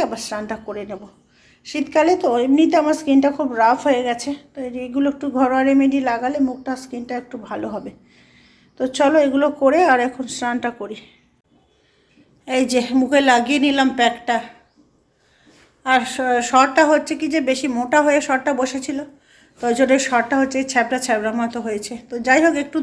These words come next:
দশ মিনিট একটু শুকিয়ে যাক, তারপরে স্নানটা করি। গিজার চালিয়ে দিয়েছি, অসুবিধা নেই। তো এই যে বন্ধুরা, স্নান টান করে পুজো পাঠ সব করে নিলাম। এখন লাঞ্চ করবো, অনেকটাই বেলা হয়ে গেছে। তো এই যে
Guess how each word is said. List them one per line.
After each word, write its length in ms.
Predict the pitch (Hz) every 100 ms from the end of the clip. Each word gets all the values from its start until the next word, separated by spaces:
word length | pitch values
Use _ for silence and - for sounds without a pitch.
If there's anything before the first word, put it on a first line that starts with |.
| 262
দশ 100 | 254 285
মিনিট 200 | 294 294 - - _ _ _ -
একটু 200 | 262 277 - 240 247 247 247
শুকিয়ে 320 | 294 320 330 269
যাক, 140 | 370 -
তারপরে 340 | 233 220 233 226 - - _ -
স্নানটা 320 | - 214 214 226
করি। 200 | 226 214 214 _ _ _ _ _ _ _ -
গিজার 280 | 226 254 269
চালিয়ে 280 | 277 240 247 262
দিয়েছি, 320 | 254 269 - 262 - - - - -
অসুবিধা 420 | 214 - 233 220 226
নেই। 100 | 226 254 - _ _ _ _ _ _ _ _ _ _ _ _ _ _
তো 20 | 254
এই 60 | 254 254
যে 80 | 269 269
বন্ধুরা, 340 | 269 262 294 294 -
স্নান 240 | 285 262 277
টান 140 | 277 277 285
করে 160 | 269 285
পুজো 220 | 269 254 277
পাঠ 160 | 269 262 -
সব 120 | 262 262
করে 160 | 247 254 269
নিলাম। 240 | 277 311 262
এখন 160 | - 240 226
লাঞ্চ 180 | 226 269 -
করবো, 180 | 220 214
অনেকটাই 320 | 220 240 269 262
বেলা 200 | 214 202 208
হয়ে 120 | 214 214
গেছে। 200 | 214 240 - _ _ _ _ _ _ _ -
তো 60 | 226 220
এই 60 | 220
যে 80 | 226